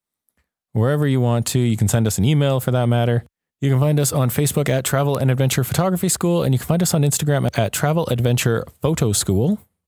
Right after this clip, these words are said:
And yeah, thank you so much for joining me here today. If you guys are loving this podcast, if you're enjoying what's going on here, please drop us a review.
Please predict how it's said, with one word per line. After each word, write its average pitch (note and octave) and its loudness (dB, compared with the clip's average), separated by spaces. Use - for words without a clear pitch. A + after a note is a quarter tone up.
And A2 2
yeah, E3 0
thank - -2
you D#3 0
so - 0
much C#3 0
for - -2
joining A#2+ 2
me A#2 2
here A2+ 2
today. A#2 0
If A#2 -4
you B2+ 2
guys B2+ 0
are B2+ 2
loving A#2+ 2
this - 0
podcast, D3 -2
if A#2+ 0
you're A2+ 2
enjoying A#2 2
what's G#2+ -2
going A2+ 0
on B2+ 2
here, C3 2
please F#3 0
drop G2 -2
us G#2 0
a G#2 0
review. B2+ 0